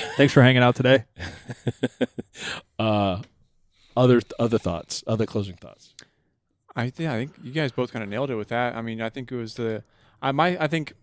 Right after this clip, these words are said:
Speaker 3: my biggest takeaway was, um, I think I did want a little bit more of the, the, um,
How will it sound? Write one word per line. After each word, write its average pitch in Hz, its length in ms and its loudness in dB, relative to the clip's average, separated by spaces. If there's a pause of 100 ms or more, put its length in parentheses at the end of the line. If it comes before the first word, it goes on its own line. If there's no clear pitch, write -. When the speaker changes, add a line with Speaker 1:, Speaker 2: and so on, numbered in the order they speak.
(120)
Speaker 3:
my 139 160 -2
biggest 139 360 -2
takeaway 131 500 0
was, 117 320 -2
um, 101 420 -6 (600)
I 110 80 -6
think 131 140 -6
I 123 60 2
did 123 200 -2
want 127 140 -2
a 120 60 0
little 123 140 0
bit 117 80 -6
more 117 320 -4
of 113 200 -4
the, 110 340 -8 (560)
the, 110 400 -8
um, 98 460 -12